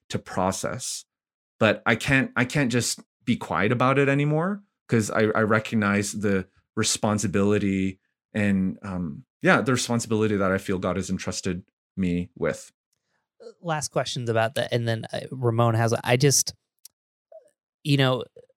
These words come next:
Speaker 2: there's a lot of individuals, you know, this podcast is for twenty to thirty somethings.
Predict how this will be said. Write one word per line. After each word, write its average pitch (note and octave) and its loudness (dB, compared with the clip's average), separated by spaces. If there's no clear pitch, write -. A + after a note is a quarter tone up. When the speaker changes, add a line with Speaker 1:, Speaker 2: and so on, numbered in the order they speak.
Speaker 2:
there's C#3 4
a C3+ 4
lot B2+ 2
of B2 -2
individuals, A2+ 0
you B2 -6
know, A2+ -2
this A2 0
podcast A#2 -2
is A2+ -2
for A2+ -6
twenty A2 -4
to A2+ -4
thirty A2 -2
somethings. A2 -6